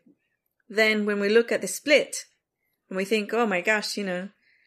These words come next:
only two billion and a half people out of seven billion have decided to be, actually, I don't know the numbers. I think it's less. <laughs>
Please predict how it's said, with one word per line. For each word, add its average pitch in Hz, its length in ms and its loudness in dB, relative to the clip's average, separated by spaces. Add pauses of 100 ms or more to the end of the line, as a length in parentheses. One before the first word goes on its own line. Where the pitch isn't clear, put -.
(360)
only 226 200 4
two 226 260 2
billion 208 560 4
and 196 120 -8
a 202 40 -6
half 208 280 -6
people 233 340 -2
out 196 200 2
of 185 240 0 (260)
seven 214 420 -2
billion 190 520 4
have 190 160 -8
decided 190 680 -2 (640)
to 208 160 2
be, 190 680 -2 (300)
actually, 180 420 -8
I 180 60 -6
don't 185 160 -12
know 180 260 -16
the 185 80 -10
numbers. 175 500 -8 (120)
I 185 60 -8
think 190 200 -10
it's 185 140 -8
less. 180 360 -4
<laughs> 359 60 -6